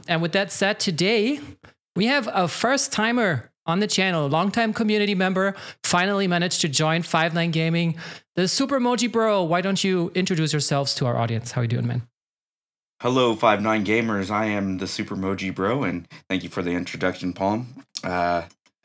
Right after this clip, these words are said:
Speaker 2: little about myself. You can find me on Twitch at twitch dot T V slash Super Moji Bro. I've been a Legends player since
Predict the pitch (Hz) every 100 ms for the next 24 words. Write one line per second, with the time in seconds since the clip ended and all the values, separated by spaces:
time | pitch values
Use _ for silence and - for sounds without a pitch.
0 | _ - - 101 90 95 95 90 - 95
1 | 113 135 - - - 85 90 87 - 87
2 | 90 - 92 90 92 90 92 90 - 104
3 | 131 139 - - _ _ _ _ 85 80
4 | - 92 - - 85 - 87 85 - 85
5 | - - 85 87 85 85 87 92 92 92
6 | 90 - - - 87 85 95 90 90 98
7 | 98 92 - - 110 110 110 107 - -
8 | - - 101 92 90 - -